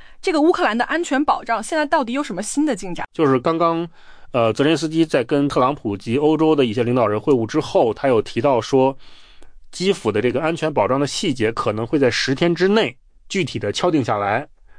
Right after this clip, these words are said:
Speaker 2: 然后美国方面也已经表态说会参与到这个协调的机制当中，但是具体的援助的范围还没有办法确定下来。
Speaker 1: 听起来好像是有一些进展，但是又不是特别的清晰。
Speaker 2: 对，对，就是，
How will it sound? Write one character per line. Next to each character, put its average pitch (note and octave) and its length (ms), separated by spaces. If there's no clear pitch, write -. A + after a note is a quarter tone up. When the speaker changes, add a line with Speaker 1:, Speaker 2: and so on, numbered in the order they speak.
Speaker 2:
然 B2 140
后 D3 80
美 B2+ 160
国 A#2 140
方 C#3+ 120
面 D3+ 160
也 B2 160
已 A2 160
经 C3 360
表 G#2+ 180
态 C3 220
说 C3 200
会 C3 240
参 F3+ 320
与 F3 80
到 G#2+ 160
这 G#2 160
个 G2 120
协 A#2+ 200
调 A2+ 160
的 A2 140
机 A#2 180
制 B2+ 120
当 C3+ 180
中， D#3 160
但 D#3+ 160
是 C#3 220
具 F#3+ 240
体 A2+ 420
的 A2+ 320
援 B2 240
助 F3 100
的 D3 120
范 A#2 340
围 G2+ 180
还 A2+ 220
没 A#2 140
有 B2 80
办 A2+ 100
法 G#2 80
确 A2+ 140
定 G#2+ 100
下 G#2 80
来。 G#2+ 80
Speaker 1:
听 G#4 220
起 - 100
来 A#3 100
好 G#3+ 160
像 C#4 140
是 E4 140
有 G#3+ 200
一 G#3+ 80
些 D#4 160
进 D4 260
展， F3+ 200
但 D4 120
是 E4+ 120
又 F4+ 60
不 A3+ 140
是 D4+ 120
特 - 100
别 A#3+ 140
的 C#4+ 80
清 D4+ 320
晰。 C4+ 340
Speaker 2:
对， A2+ 300
对， A#2+ 240
就 E3 100
是， D3+ 240